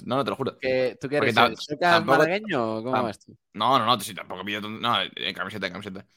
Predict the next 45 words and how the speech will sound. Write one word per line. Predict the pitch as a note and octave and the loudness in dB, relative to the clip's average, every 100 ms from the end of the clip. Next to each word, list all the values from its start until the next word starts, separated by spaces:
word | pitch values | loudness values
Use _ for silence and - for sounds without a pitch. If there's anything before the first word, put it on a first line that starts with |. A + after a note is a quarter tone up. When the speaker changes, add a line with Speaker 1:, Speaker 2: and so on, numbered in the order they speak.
| _ | _
Speaker 1:
Estaba | - G#2 | -2 -2
pensando, | A2 A#2+ | 0 0
pero | B2+ A2 | 2 2
tampoco | G#2+ D3+ | 2 4
pido | F#3+ F3+ | 4 4
tanta | E3+ | 4
comida, | C3 D3+ C#3+ | 4 4 2
pero, | |
o | G#2+ | -2
sea, | - - | -10 -14
han | G2 | -12
coincidido | A2 A2 A2+ A#2 | -10 -4 0 2
dos | A#2+ | 2
o | |
tres | A#2 A#2+ | 2 0
días, | C3 D3 C3+ | 2 2 2
tío, | C#3 | 0
que, | D#3 A#2+ F#2 - _ _ | 0 -2 -6 -12 _ _
que | - | -12
lo | G2+ | -6
he | |
comentado, | G#2+ G#2+ F2 B2+ G2 | -4 -4 0 0 0
pero | F2 E2 E2 | -6 -10 -12
vosotros | D#2+ F#2 G#2 | -16 -12 -10
es | |
que | G#2+ | -8
sois | G#2+ A#2 | -8 -8
muy, | G2+ F#2 F2+ F2+ - - - _ _ - | -8 -10 -12 -10 -10 -12 -20 _ _ -12
muy | F#2+ | -4
tal. | G#2 A2+ - - - | -2 -2 -6 -14 -12
Pero | - | 0
vaya, | G#2+ | 4
Ignacio, | A2+ A2 A#2 | 4 4 2
a | |
ver, | F#2+ G#2 G2 _ _ | 2 2 0 _ _
que, | - F2+ | -14 -10
que | G#2 | -8
tú | - | -4
en | G#2+ | -2
qué | A2+ | 0
te | |
gastas | A2+ A2+ | 0 0
dinero. | G#2 A2+ | -2 -2
O | E2 _ _ _ | -6 _ _ _
sea, | F#2+ F#2+ F2+ | -4 -2 -2